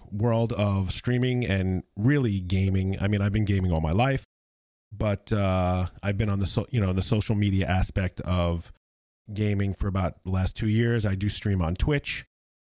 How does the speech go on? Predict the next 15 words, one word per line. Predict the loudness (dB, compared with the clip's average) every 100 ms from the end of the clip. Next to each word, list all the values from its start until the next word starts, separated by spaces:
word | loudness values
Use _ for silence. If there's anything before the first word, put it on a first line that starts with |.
| -8
Um, | -4 -4 -4 -6 -8 -12 _ _ _ _ _ _ _ _ _ _
and, | -2 0 2 0
um, | 0 2 2 2 0 -2 -6 -14 _ _
yeah, | -4 -2
that's, | 0 -2 -8
that's | -12 -12 -6
pretty | -4 0
much, | 0 -2 -2
uh, | 0 2 2 2 0 -2 -8 -10
my | -4
background | -2 0 0 -2 -2 -4 -8 _ _ _ -14
so | -4
much, | -2 -2 -4 -10 -18 _ -12
I | -8
guess. | -4 -2 -4